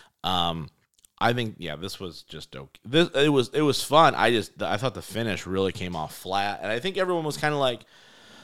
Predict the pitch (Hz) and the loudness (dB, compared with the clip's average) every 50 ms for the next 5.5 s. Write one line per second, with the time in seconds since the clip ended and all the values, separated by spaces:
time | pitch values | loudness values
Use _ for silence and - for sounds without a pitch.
0 | - _ _ - - 113 135 147 156 156 143 131 123 110 104 98 - - - 110 | -20 _ _ -6 -2 0 2 2 2 2 0 0 -2 -2 -4 -4 -6 -6 -6 -4
1 | 107 107 107 117 113 107 98 78 101 98 95 - - 92 104 101 123 123 113 113 | -4 -2 -2 -2 -2 -2 -2 0 0 -2 -2 -2 0 0 0 0 0 -4 -2 -2
2 | 113 101 - - _ - 107 110 110 107 101 95 90 80 107 104 98 101 98 90 | -4 -4 -6 -10 _ -8 -6 -2 -2 0 -2 -2 -4 -4 -4 -4 -2 -4 -6 -6
3 | - _ - 76 60 - 101 92 85 - - 92 92 92 90 82 - 90 82 80 | -8 _ -12 -10 -6 -4 -4 -4 -4 -4 -4 -4 -4 -4 -4 -6 -6 -8 -8 -10
4 | - - 80 76 76 80 80 76 71 85 78 - 80 80 76 73 76 78 82 78 | -10 -10 -10 -10 -10 -10 -12 -12 -12 -14 -14 -12 -12 -12 -12 -12 -12 -12 -12 -10
5 | 76 71 71 - - 80 67 50 52 | -10 -10 -12 -12 -14 -14 -14 -14 -16